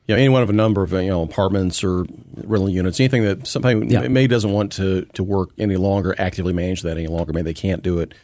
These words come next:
Speaker 1: There are ways to get out of that and still, you know, preserve your tax situation.
Speaker 2: Okay, that is excellent. That's a ten thirty-one and ten thirty-five exchange.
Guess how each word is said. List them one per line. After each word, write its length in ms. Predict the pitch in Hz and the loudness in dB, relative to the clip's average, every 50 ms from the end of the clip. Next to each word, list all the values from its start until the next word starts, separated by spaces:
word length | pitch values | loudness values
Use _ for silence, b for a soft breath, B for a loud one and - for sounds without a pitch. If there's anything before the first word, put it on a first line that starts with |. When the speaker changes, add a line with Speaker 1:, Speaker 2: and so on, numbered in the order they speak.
| b b _ | b b _
Speaker 1:
There 120 | - 107 | -2 0
are 120 | 98 95 95 | 2 2 2
ways 220 | 90 95 95 90 - | 2 0 0 -2 -2
to 60 | 85 | -4
get 140 | 85 90 82 | -2 0 0
out 160 | 82 82 80 | 0 0 -2
of 60 | 82 | -2
that 280 | 82 82 85 82 80 - | 0 0 0 0 0 -2
and 120 | 165 82 | -4 -4
still, 360 | - - 95 90 78 73 - - | -4 -2 -2 -2 -2 -4 -6 -6
you 80 | - 87 | -6 -6
know, 80 | 78 | -6
preserve 320 | - - 90 87 87 87 78 | -6 -6 -6 -4 -4 -4 -4
your 80 | 76 | -4
tax 340 | 69 - 82 78 76 - - | -4 -2 -2 -2 -2 -4 -6
situation. 540 | - - - 82 80 80 - - - 76 - _ _ B B B B B B B B B | -10 -10 -8 -6 -6 -6 -6 -6 -8 -12 -12 _ _ B B B B B B B B B
Speaker 2:
Okay, 300 | - 117 - 160 180 214 | -4 0 2 2 2 2
that 320 | 143 117 127 131 139 143 - | 2 2 4 4 4 4 4
is 260 | 131 120 113 110 - - - | 4 6 4 4 2 0 0
excellent. 640 | 151 165 - - 220 220 240 240 208 - - - - b b b b b _ - | 0 0 2 2 2 4 4 4 2 0 -2 -6 -8 b b b b b _ -10
That's 180 | - - - - | -8 -4 -2 -2
a 60 | 101 | -2
ten 260 | - - 147 131 123 | 2 4 4 4 6
thirty-one 500 | - 139 127 123 123 117 117 131 147 156 | 6 4 4 6 6 6 6 6 6 6
and 140 | 131 107 101 | 4 4 4
ten 200 | - 139 127 120 | 4 4 4 4
thirty-five 480 | - 135 117 120 113 - 131 123 127 120 | 4 4 4 4 4 4 4 2 4 2
exchange. 640 | 110 - - - - 165 170 175 170 170 147 - - | 0 -2 -2 2 2 4 6 6 6 6 4 2 -2